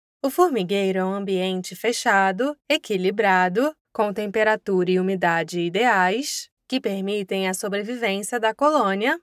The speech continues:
como são chamados os grupos de indivíduos que têm uma rainha. Lá dentro, as formigas se protegem, cuidam da rainha e dos jovens, armazenam comida e, como era de se esperar,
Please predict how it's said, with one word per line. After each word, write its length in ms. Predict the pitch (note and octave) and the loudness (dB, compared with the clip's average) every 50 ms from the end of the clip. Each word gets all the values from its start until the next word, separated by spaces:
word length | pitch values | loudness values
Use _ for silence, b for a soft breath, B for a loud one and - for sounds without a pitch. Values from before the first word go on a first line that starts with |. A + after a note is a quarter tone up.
| _ _ | _ _
como 240 | - - A#3+ A#3 A#3+ | -2 -2 0 0 0
são 180 | A#3 D#4 E4+ F4 | -2 -2 -4 -4
chamados 720 | - - G3 F3+ F3+ F#3 G3 G3 F#3+ F#3 F3+ F#3+ G3 F#3 | -4 -4 -4 -2 2 2 4 4 2 2 -2 -4 -4 -2
os 160 | G#3 A3 G3+ | -2 -2 -2
grupos 480 | G3+ - A3+ A#3+ A#3+ A3 - - G#3 G3 | -2 -2 0 0 0 0 -2 -2 -4 -2
de 120 | F#3 G#3+ | -2 -2
indivíduos 760 | A3 A3 G#3 G3 F#3+ F3 F3 G3+ G#3 G#3 G3 E3+ F#3+ F#3+ F#3 - | -2 -2 -2 -4 -4 -4 -4 -4 -4 -4 -4 -4 -4 -6 -6 -8
que 140 | - B3 | -8 -8
têm 260 | A3 - G3+ F#3+ F#3+ G3 | -6 -2 -2 -2 -2 -2
uma 140 | G#3+ A3 | -4 -4
rainha. 720 | G#3+ A3+ C4+ D#4+ E4 C4+ G#3 F#3+ F#3 F#3 F#3 F3+ F3+ E3+ - _ _ _ _ _ - | -2 2 2 2 2 0 -2 -2 -4 -4 -4 -4 -6 -8 -12 _ _ _ _ _ 0
Lá 180 | G3+ G3 F#3+ | 2 4 4
dentro, 640 | G3 G3+ A3 G#3 G3+ G3 G3+ G#3 F#3+ C4 D4 D#4+ E4 _ _ | 4 4 2 0 0 -2 -4 -4 -4 -2 -2 -2 -4 _ _
as 200 | - B3 C#4+ C4+ | 2 2 2 2
formigas 640 | - - E4 E4 C#4+ A#3+ A3 G3+ F#3+ F#3 G3+ G#3 F#3+ | -2 -6 -6 -4 -2 -2 -2 -2 0 0 -2 -2 -2
se 160 | - - G3 | -4 -6 -6
protegem, 840 | F#3 - G3+ A#3 - - G#3+ G3 F#3+ F#3+ F#3+ F#3+ F3+ B3 C#4 D4+ - _ - | -4 0 -2 0 0 2 2 2 2 2 2 0 0 -2 -4 -4 -8 _ -2
cuidam 440 | - A3+ A3 G#3+ F#3+ F#3 G3 F#3+ | 2 4 4 4 4 2 0 2
da 80 | G3 F#3 | 4 2
rainha 580 | F#3+ G3 G3+ G3+ G3+ G3 F#3+ F3 F3 F3 F3+ F3+ | 4 4 2 0 0 0 -2 -4 -4 -4 -4 -4
e 100 | F3+ F3+ | -4 -2
dos 240 | F3 G#3 B3 B3+ | 0 0 0 0
jovens, 760 | A3+ A3+ A3 G3 G3 G3 G3 G3 A3+ C4 D4+ D#4+ - - - _ | 2 2 2 4 4 4 2 2 0 -2 -2 -4 -6 -8 -8 _
armazenam 720 | - A3+ A3+ A3+ A3+ A#3 A#3 A3 G3+ G#3 F#3+ F3+ F#3 F#3 F#3+ | -4 -2 0 2 2 2 2 2 0 -2 -2 -2 -2 -4 -4
comida 720 | - - B3 B3+ B3 A#3 A3 A3 A3 G#3+ C4+ D#4 E4+ E4+ _ _ _ | -2 -2 -2 0 0 2 2 2 4 4 4 4 2 0 _ _ _
e, 220 | - G#3+ G#3 G3+ F#3+ _ | -6 -4 -4 -4 -6 _
como 260 | - - A#3 B3 C#4 C4+ | -2 -2 0 0 0 0
era 300 | G#3+ F#3 F3+ E3+ E3+ E3+ | 0 0 0 -2 -4 -6
de 160 | E3+ G3 G3 | -6 -8 -6
se 160 | - - F#3 | -6 -6 -6
esperar, 680 | F3 - - - C4+ B3+ A#3+ A3 G#3 G#3+ B3 - - - | -8 -6 -2 0 2 4 4 6 6 6 4 4 0 -8